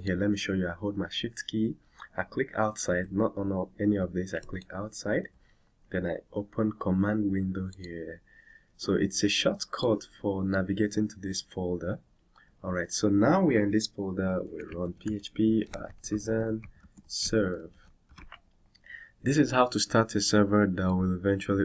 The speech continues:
open your web page. So I'll copy this. You, you highlight it this way, then you hold Control C on your keyboard and you, it's copied. So you open a browser.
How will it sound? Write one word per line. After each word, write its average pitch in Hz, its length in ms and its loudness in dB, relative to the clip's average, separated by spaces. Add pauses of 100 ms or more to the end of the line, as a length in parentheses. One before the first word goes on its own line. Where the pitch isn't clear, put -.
open 95 320 0
your 87 260 -2
web 90 260 -4 (140)
page. 90 600 -2 (500)
So 95 440 2
I'll 90 280 2
copy 120 300 0
this. 98 380 2
You, 92 500 0 (400)
you 95 140 -4
highlight 104 420 2
it 110 140 -2
this 107 260 -2
way, 101 280 2 (500)
then 107 160 4
you 104 180 6
hold 151 300 10
Control 117 800 0 (260)
C - 800 4
on 101 140 -2
your 95 140 0
keyboard 95 600 -2 (100)
and 87 240 -8
you, 90 140 -6 (140)
it's 101 200 -6
copied. - 520 -2 (580)
So - 140 0
you 101 180 8
open 113 300 4
a - 80 2
browser. 107 600 2